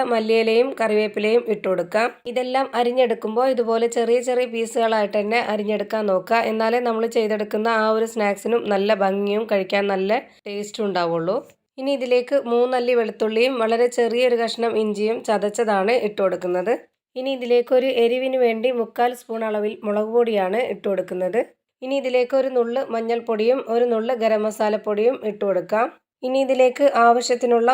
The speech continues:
ഉപ്പും കൂടി ഇട്ട് കൊടുത്തതിന് ശേഷം നന്നായിട്ട് ഇതൊന്ന് ഇളക്കി യോജിപ്പിച്ച് കൊടുക്കാം. ഇതിലേക്ക് ഇനി വെള്ളമൊന്നും ഒഴിച്ചു കൊടുക്കാതെ ഈ ഒരു എണ്ണയിൽ കിടന്ന് മാത്രം ഇതൊന്ന് നന്നായിട്ട് വെന്ത് കിട്ടണം. ഇതുപോലെ നന്നായി ഇളക്കി കൊടുത്തതിന് ശേഷം അടച്ചു വെച്ചൊന്ന്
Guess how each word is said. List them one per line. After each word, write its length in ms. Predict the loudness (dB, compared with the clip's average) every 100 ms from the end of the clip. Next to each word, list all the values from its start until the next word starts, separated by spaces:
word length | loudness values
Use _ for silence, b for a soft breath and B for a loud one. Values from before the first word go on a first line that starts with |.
| 2
ഉപ്പും 220 | 2 2 4
കൂടി 180 | 6 6
ഇട്ട് 100 | 6
കൊടുത്തതിന് 380 | 2 2 0 4 4
ശേഷം 280 | 6 4 4 4
നന്നായിട്ട് 420 | 6 6 6 4 4
ഇതൊന്ന് 260 | 4 4 4 4
ഇളക്കി 280 | 2 2 2
യോജിപ്പിച്ച് 380 | 2 0 0 2
കൊടുക്കാം. 360 | 2 4 4 4 0 _ -12
ഇതിലേക്ക് 380 | -6 0 0 0
ഇനി 100 | 0 2 4
വെള്ളമൊന്നും 520 | 2 4 2 2 0 0
ഒഴിച്ചു 240 | -2 0
കൊടുക്കാതെ 460 | 0 2 2 2 4 2
ഈ 20 | 4 6
ഒരു 100 | 6 6
എണ്ണയിൽ 300 | 4 4 4 2
കിടന്ന് 320 | 0 2 2 2
മാത്രം 360 | 2 2 2 2
ഇതൊന്ന് 260 | 2 2 2 2
നന്നായിട്ട് 500 | 2 4 4 4 0 2
വെന്ത് 220 | 2 2
കിട്ടണം. 380 | -2 0 0 0 -2 -8
ഇതുപോലെ 320 | -10 -2 0 0
നന്നായി 400 | -2 0 0 0 2
ഇളക്കി 260 | 0 -2 -4 -2
കൊടുത്തതിന് 360 | 0 0 0 0
ശേഷം 300 | 0 0 -2 0
അടച്ചു 260 | 0 0 0
വെച്ചൊന്ന് 360 | -2 0 0